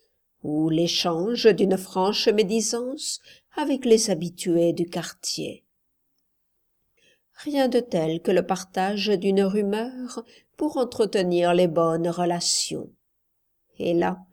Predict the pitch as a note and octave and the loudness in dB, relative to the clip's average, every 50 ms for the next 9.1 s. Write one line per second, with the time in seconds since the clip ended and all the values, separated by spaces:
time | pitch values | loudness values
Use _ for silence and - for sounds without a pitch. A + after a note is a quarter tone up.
0 | _ _ _ _ _ _ - - - - F#3+ F#3+ G3+ G3 G3+ G#3 F3 F#3+ G3+ G3+ | _ _ _ _ _ _ -20 -6 0 4 4 4 4 4 0 0 0 2 2 4
1 | G#3 F#3+ G3 G3+ G3+ - - G#3+ G3+ - - - - G#3 F#3 F#3 F3+ F#3+ G#3 A3 | 4 4 2 2 0 0 -2 -2 -2 -4 -8 -6 -2 -2 0 2 2 0 0 -2
2 | A3 G3+ F#3+ F3+ G3+ G3 F#3 - F#3+ F#3+ F#3+ - G3+ F#3+ F#3 - G3+ G#3 G3+ - | -4 -4 -2 0 0 0 2 4 2 2 2 2 2 0 2 2 0 0 2 0
3 | G3+ G3 - - A3+ G#3 - - B3 B3+ B3+ B3+ B3+ - - - G3+ - - - | 0 0 0 0 0 -2 -2 -4 -6 -6 -6 -8 -10 -12 -10 -10 -10 -10 -12 -16
4 | - - - - _ _ - C#4+ C#4+ C#4 C#4 - - G#3+ F3+ E3+ E3 D#3 E3+ F3 | -20 -20 -20 -20 _ _ 0 2 2 2 0 -2 -2 -2 -2 -2 -2 -2 0 0
5 | F3+ F3 F3 E3+ E3+ E3+ - F3 E3 E3+ - - E3 E3 D#3 E3+ - G#3 G#3 G3 | 2 4 4 2 2 0 0 -4 -4 -2 -2 -4 -2 -2 -2 -2 0 0 2 2
6 | F#3+ F3+ E3+ C#3+ - - - _ _ _ _ _ _ _ _ _ _ _ _ _ | 2 0 -2 -4 -8 -12 -18 _ _ _ _ _ _ _ _ _ _ _ _ _
7 | _ _ _ _ _ _ _ _ _ _ _ _ _ _ _ _ _ _ - F#3 | _ _ _ _ _ _ _ _ _ _ _ _ _ _ _ _ _ _ -8 -4
8 | E3+ E3+ E3+ - F#3 F#3 F#3+ F#3+ G#3 A3+ A3 A3 A#3+ C4 C#4+ D#4+ E4 - - - | -4 -4 -2 0 0 0 0 0 0 0 -2 -2 -2 -4 -4 -6 -8 -10 -12 -12
9 | B3+ | -12